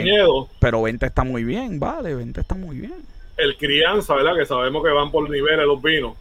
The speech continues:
Speaker 1: crianza de un vino más joven y con menos tiempo de añejamiento, el crianza entre los conocedores del vino llevó mejor puntuación que el re-, que el reserva.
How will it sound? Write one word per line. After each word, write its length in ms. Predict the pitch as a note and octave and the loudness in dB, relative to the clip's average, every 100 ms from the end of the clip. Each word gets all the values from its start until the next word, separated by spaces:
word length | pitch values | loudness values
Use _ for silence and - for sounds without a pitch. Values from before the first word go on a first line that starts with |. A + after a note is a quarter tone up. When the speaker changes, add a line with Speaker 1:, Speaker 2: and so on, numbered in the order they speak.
| - - - - - - | -20 -20 -20 -18 -16 -12
Speaker 1:
crianza 400 | C3 B2 B2 D3+ | -6 -4 -2 0
de 60 | D3 | 0
un 80 | C#3+ | 0
vino 200 | D#3 D3+ | 0 0
más 140 | C#3 | 0
joven 400 | D3 D#3 C3 A#2 - - - - - - - | 2 2 2 -2 -10 -20 -20 -20 -20 -20 -16
y 80 | - | -10
con 180 | A#2+ A2 | -10 -4
menos 240 | C3 D3 | -2 -2
tiempo 260 | D3 C#3+ C#3+ | -4 0 0
de 100 | C#3+ | 2
añejamiento, 640 | C#3+ C#3+ D#3 D3 - A#2 - - | 0 2 0 0 -4 -6 -6 -10
el 220 | - C3 C3 | -2 -2 -2
crianza 880 | D3 C#3 D3 F#3 F3+ - C#3+ C#3 - - - | -2 2 2 2 -2 2 2 2 -4 -20 -6
entre 340 | C3 C3 C3+ | -4 -2 0
los 120 | C3+ | 0
conocedores 600 | - C3+ C3 C3+ C#3 D#3+ | 0 -4 -2 2 2 4
del 140 | E3 E3 | 4 4
vino 420 | F3+ F#3+ D3+ D3 - - - - - _ C3 | 4 4 2 0 -12 -20 -20 -20 -20 _ 0
llevó 360 | C3+ C#3+ E3 | 2 6 4
mejor 320 | F3 D#3 D#3 D3+ | 6 4 2 2
puntuación 720 | E3 D#3+ D#3 D#3+ F3+ F3+ E3 | -4 2 0 2 0 0 -4
que 80 | - | -2
el 140 | B2+ B2 | 0 0
re-, 280 | A#2+ A#2+ - | -2 -4 -2
que 80 | D3 | -2
el 60 | |
reserva. 560 | C#3 B2+ D3+ C#3 A#2+ | -2 0 0 0 -2